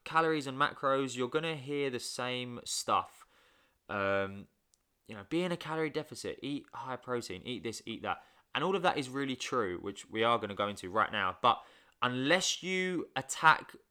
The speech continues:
your thoughts towards nutrition first, you could have the best plan in the world and it wouldn't work. So have a write down maybe of some of those things and see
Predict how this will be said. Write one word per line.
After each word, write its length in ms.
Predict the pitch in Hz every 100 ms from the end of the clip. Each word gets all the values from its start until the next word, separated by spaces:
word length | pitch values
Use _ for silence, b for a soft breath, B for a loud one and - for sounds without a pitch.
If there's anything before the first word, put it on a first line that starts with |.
| _ -
your 240 | 123 131
thoughts 600 | 127 - 175 165 - -
towards 440 | - 131 127 120 120
nutrition 500 | 117 - 131 120 110
first, 920 | - - 233 120 107 113 - - - b b b b b _ _ _
you 140 | 120 139
could 80 |
have 80 | 160
the 80 | 139
best 280 | - 139 -
plan 180 | 123 120
in 80 |
the 80 | 113
world 360 | 104 104 101 98
and 80 | 101
it 160 | 98 95
wouldn't 240 | 92 -
work. 300 | 87 85 -
So 240 | - 120 - - _ _ -
have 160 | - 175
a 60 |
write 320 | 220 180 180 -
down 260 | 143 135
maybe 220 | 107 98
of 60 | 98
some 140 | -
of 60 | 98
those 180 | 92 -
things 200 | 92 90
and 100 | 92
see 400 | - 101 98